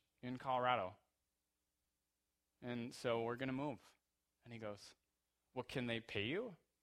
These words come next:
And he's like, "Nope. No, but I've been talking to God about it all the time in my chair. I, I gotta go back into advertising." "You sure you wanna do that?" He's like, "You know, actually, God's given me a lot of peace. I'm actually fired up about it."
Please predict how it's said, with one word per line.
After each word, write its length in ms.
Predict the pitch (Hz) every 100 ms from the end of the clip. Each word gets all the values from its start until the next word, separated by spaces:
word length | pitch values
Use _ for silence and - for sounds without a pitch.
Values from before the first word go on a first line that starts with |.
| _ _ -
And 100 | 123
he's 160 | 135 -
like, 160 | 110 - _ -
"Nope. 240 | 156 180 - _ _ _ _ _ _ _ -
No, 140 | 170
but 100 | 165
I've 100 | 165
been 100 | 175
talking 280 | 170 190 196
to 60 | 180
God 200 | 202 175
about 220 | 147 147
it 80 | 156
all 180 | 185
the 100 | 170
time 280 | 170 185 160
in 60 | 151
my 100 | 147
chair. 220 | - 160
I, 140 | 135 -
I 100 | 139
gotta 140 | 151 156
go 120 | 156
back 240 | 151 151
into 180 | 156 147
advertising." 640 | 151 160 151 123 110 107 117 _ _ _ _ _ _ _ _ _ _ _ -
"You 80 | 135
sure 200 | - 131
you 80 |
wanna 180 | 131 135
do 140 | 120 120
that?" 200 | 170 - 156
He's 160 | -
like, 160 | 127 -
"You 80 | 143
know, 240 | 165 196 254 _ _ _ _ _ _ - _ _ -
actually, 380 | - 185 208 214 _ _ _ _ -
God's 220 | 160 -
given 180 | 220 214
me 100 | 208
a 60 |
lot 140 | 214 214
of 80 |
peace. 480 | - 285 294 - - - _ _ _
I'm 140 | 156 202
actually 400 | 233 - 202 185
fired 320 | - 185 180
up 160 | 196 160
about 260 | 135 110
it." 160 | 113